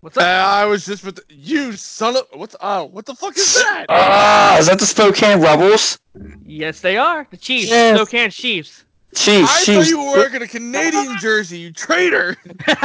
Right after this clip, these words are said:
Speaker 1: Hey,
Speaker 3: I
Speaker 1: I
Speaker 3: like
Speaker 1: had
Speaker 3: it.
Speaker 1: jerseys, and I, mind you, this was in the back of my closet. I'm like, "Ooh, let me pull this out. I know I'm gonna get some
Speaker 3: <laughs>
Speaker 1: bitching about from people soon." <laughs>
Speaker 2: Good.
Speaker 3: Good. I like that.
Speaker 2: It's nice.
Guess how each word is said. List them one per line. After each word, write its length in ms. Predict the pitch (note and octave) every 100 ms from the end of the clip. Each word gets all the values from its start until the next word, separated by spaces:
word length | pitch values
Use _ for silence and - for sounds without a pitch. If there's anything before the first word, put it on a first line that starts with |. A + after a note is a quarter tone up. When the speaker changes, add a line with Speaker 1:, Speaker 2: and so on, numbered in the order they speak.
| - - - B3 -
Speaker 1:
Hey, 360 | A3+ G#3+ E3+ - _ - - -
Speaker 3:
I 160 | D#3+
Speaker 1:
I 20 | A#3
Speaker 3:
like 120 | -
Speaker 1:
had 80 | A#3 G#3+
Speaker 3:
it. 60 |
Speaker 1:
jerseys, 560 | A3+ A3+ G#3+ F3+ D3 C#3
and 160 | - E3
I, 200 | F3 G3+ F3
mind 340 | F3+ F#3 G#3
you, 120 | F3+ D3+
this 200 | F#3 G3
was 140 | A#3+ G3+
in 60 |
the 60 | E3
back 260 | F3 F#3
of 60 | G3
my 140 | F3+
closet. 460 | E3+ E3+ E3 F3 D3+
I'm 100 | D#3
like, 180 | D#3+ -
"Ooh, 340 | F#4+ G4 A#3
let 120 | D#3+
me 80 | B3
pull 220 | D#4+ D#4+
this 280 | G3+ A#3+ A#3
out. 160 | F3+ C#3+
I 120 | D3+
know 180 | G#3 A3
I'm 60 | A3+
gonna 140 | A3
get 160 | G#3+ G3+
some 140 | G#3
Speaker 3:
<laughs> 120 | E3+
Speaker 1:
bitching 380 | F#3+ A3 A3+ F#3+
about 240 | E3+ F3 E3
from 140 | F3+
people 340 | - F#3+ F3+ G3
soon." 400 | G3 F#3 F3 E3+ - -
<laughs> 300 | - - - -
Speaker 2:
Good. 280 | G3 E3+
Speaker 3:
Good. 200 | - E3 - -
I 60 |
like 180 | D3+ D#3+
that. 320 | G#2+ G#2 - _ _ _ _
Speaker 2:
It's 260 | - -
nice. 580 | C3+ D#3+ D3 C3 - C#3+